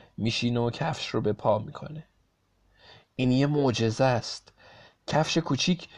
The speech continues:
به پای اون می‌خوره و کاملاً هم اندازهٔ پای اونه. همه غافلگیر شدن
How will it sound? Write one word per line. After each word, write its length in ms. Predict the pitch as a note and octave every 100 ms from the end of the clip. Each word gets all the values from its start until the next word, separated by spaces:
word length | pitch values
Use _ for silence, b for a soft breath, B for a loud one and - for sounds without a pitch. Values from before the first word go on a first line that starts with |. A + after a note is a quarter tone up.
| B
به 80 | -
پای 220 | B2+ D3+
اون 220 | D#3 D#3 D3+
می‌خوره 480 | D3+ G3 - F3+
و 160 | F#3 F#3+ B B _
کاملاً 480 | - C#3 C#3+ D3+ F#3+
هم 80 | G3
اندازهٔ 440 | - C3+ C3 B2+ E3
پای 240 | - E3
اونه. 400 | E3+ E3+ C3+ A2 - _ _ _ _ _ _ _ B B B B
همه 500 | - - C3 B2 C3+
غافلگیر 600 | E3+ C3+ A2+ G#2 G2 A2
شدن 480 | G2+ - G2+ - -